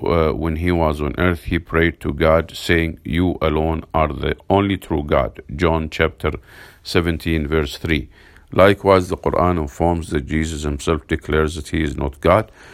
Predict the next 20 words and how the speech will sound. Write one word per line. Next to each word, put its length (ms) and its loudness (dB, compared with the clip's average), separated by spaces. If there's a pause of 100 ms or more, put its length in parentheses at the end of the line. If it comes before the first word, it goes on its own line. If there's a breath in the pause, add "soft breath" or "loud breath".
(180 loud breath)
and 160 2
that, 400 2
uh, 80 4
the 240 -2
God 380 2 (360)
is 500 -2 (120)
his 360 0
God 480 2 (120)
and 380 0
the 280 -2
only 300 -2
true 260 -4
God 380 2
of 140 -6
all 240 -2
creation. 520 -2 (580 loud breath)
God 320 4
the 100 -2
Exalted 500 0
said, 460 0